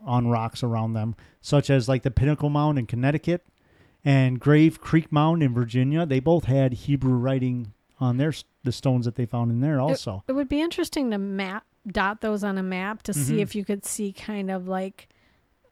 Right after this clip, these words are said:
Speaker 2: maybe where they came in at. Maybe they were following, like,
Speaker 1: Uh, like a
Speaker 2: you kn-
Speaker 1: trade route or
Speaker 2: yeah,
Speaker 1: something?
Speaker 2: like a trade route or the water,
Speaker 1: Mm-hmm.
Speaker 2: you know, like, probably came down the Lawrenceburg Seaway into Lake Erie and then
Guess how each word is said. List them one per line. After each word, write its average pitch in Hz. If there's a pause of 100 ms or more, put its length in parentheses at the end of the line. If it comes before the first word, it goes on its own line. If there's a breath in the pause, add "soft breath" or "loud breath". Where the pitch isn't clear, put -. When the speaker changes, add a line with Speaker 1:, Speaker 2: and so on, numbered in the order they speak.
(100)
Speaker 2:
maybe 190
where 180
they 180
came 190
in 208
at. 220
Maybe 202
they 196
were 196
following, 190
like, 190 (180)
Speaker 1:
Uh, 135
like 120
a 120
Speaker 2:
you -
kn- -
Speaker 1:
trade 127
route 135
or -
Speaker 2:
yeah, 240
Speaker 1:
something? 180 (240)
Speaker 2:
like 208
a 196
trade 302
route 302
or 208
the 196
water, 233 (200 soft breath)
Speaker 1:
Mm-hmm. 127
Speaker 2:
you 240
know, 214
like, 202 (500)
probably 202
came 214
down 196 (580 soft breath)
the 208
Lawrenceburg 208
Seaway 208
into 202
Lake 190
Erie 226
and 185
then 196